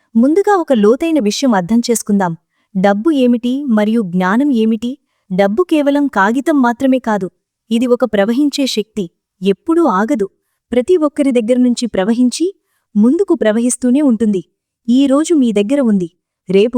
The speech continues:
మరొకరి దగ్గర ఉంటుంది. డబ్బు ఎవరి దగ్గరకు వచ్చినప్పుడు ఒక ప్రత్యేక ఉద్దేశ్యంతో వస్తుంది, తరువాత మరొకరి దగ్గరకు వెళ్తుంది, అక్కడ మరో ఉద్దేశ్యంతో వెళ్తుంది, ఇలా ప్రవహిస్తూనే ఉంటుంది,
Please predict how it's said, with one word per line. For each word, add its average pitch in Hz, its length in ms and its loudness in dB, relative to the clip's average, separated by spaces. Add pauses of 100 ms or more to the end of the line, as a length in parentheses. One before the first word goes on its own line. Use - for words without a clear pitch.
(140)
మరొకరి 220 360 0
దగ్గర 240 260 0
ఉంటుంది. 233 400 2 (400)
డబ్బు 214 380 2
ఎవరి 240 300 0
దగ్గరకు 269 320 -2
వచ్చినప్పుడు 226 560 0 (400)
ఒక 233 180 2
ప్రత్యేక 233 500 -2 (120)
ఉద్దేశ్యంతో 220 520 0
వస్తుంది, 190 440 -2 (480)
తరువాత 285 440 0
మరొకరి 220 420 0
దగ్గరకు 254 360 0
వెళ్తుంది, 202 420 -2 (480)
అక్కడ 226 280 0 (500)
మరో 208 280 4
ఉద్దేశ్యంతో 254 580 0
వెళ్తుంది, 202 440 0 (460)
ఇలా 220 240 2 (100)
ప్రవహిస్తూనే 285 680 0
ఉంటుంది, 202 400 0